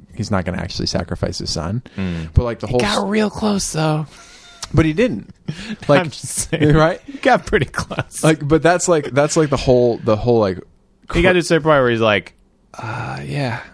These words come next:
Speaker 2: all right, pretty close. You're about to, you're about to, like, you know, say surprise. <laughs> I get to get my son, right?"
Speaker 1: But, like,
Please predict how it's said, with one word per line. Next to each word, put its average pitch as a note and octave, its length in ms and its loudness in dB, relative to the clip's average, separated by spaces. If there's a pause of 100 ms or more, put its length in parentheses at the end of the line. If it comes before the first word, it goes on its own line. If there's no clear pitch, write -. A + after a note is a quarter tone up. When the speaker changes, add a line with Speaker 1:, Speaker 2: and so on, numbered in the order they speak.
(240)
Speaker 2:
all D3 80 -6
right, D#3 220 -4 (340)
pretty - 160 -6
close. D3+ 340 -2
You're D3+ 60 -6
about C#3+ 200 -4
to, - 60 -20 (200)
you're D3+ 140 -4
about C#3 200 -2
to, C#3+ 260 -2 (380)
like, C#3+ 240 -10 (260)
you D#3 80 -6
know, A#2 280 -2 (120)
say D3+ 200 -4
surprise. D3+ 760 2 (240)
<laughs> - 40 4
I - 120 8
get F3+ 180 4
to E3+ 60 -10
get E3+ 100 2
my E3 100 4
son, F3 280 4
right?" D#3+ 440 2 (720)
Speaker 1:
But, F3+ 140 8
like, D#3+ 260 2